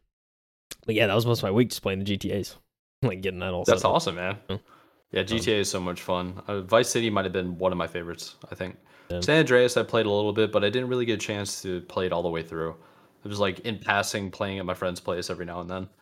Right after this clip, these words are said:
Speaker 1: Yeah.
Speaker 2: Whereas, like, Vice City, I was able to just go all the way through and, like, beat the story. It was really cool.
Speaker 1: Yeah. Yeah, it's pretty, it's pretty interesting, 'cause, like, um, I know with Vice City,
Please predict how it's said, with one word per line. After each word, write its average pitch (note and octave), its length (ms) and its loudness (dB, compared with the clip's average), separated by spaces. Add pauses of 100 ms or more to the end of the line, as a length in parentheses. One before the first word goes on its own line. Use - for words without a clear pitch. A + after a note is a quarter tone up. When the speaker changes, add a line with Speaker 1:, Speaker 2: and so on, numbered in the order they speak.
(640)
Speaker 1:
Yeah. - 80 0
Speaker 2:
Whereas, F#2 220 2
like, F2+ 160 0
Vice G2+ 200 2
City, F#2 220 0
I - 20 4
was F2+ 120 -2
able F2 180 -2
to F2 80 -6
just E2 160 -10
go E2+ 140 -2
all E2+ 100 0
the E2+ 80 -4
way F2+ 100 -4
through F2 240 -6 (220)
and, F#2 160 -8
like, E2+ 140 -10
beat F#2 160 -8
the - 60 -14
story. F2+ 280 -4
It F2 40 -8
was F2 120 -10
really D#2+ 180 -8
cool. - 260 -10 (520)
Speaker 1:
Yeah. F#2+ 180 -4 (360)
Yeah, A#2 80 6
it's A2+ 80 0
pretty, G2+ 280 2
it's A2 120 -2
pretty A2 200 2
interesting, G#2 360 0
'cause, G2 300 6
like, A2+ 240 0 (300)
um, A2 180 2
I A#2+ 80 4
know C#3+ 100 10
with D3+ 140 10
Vice A2 220 6
City, G#2 480 0